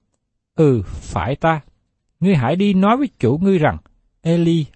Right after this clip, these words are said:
ở đây." Trong khi Abdia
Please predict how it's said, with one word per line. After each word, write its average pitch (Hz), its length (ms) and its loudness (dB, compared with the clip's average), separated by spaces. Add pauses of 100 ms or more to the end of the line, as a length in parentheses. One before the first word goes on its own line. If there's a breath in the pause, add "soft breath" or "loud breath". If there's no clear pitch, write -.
ở 92 200 -4
đây." 127 180 -2 (1600)
Trong 220 140 0
khi 226 140 -2
Abdia 220 520 0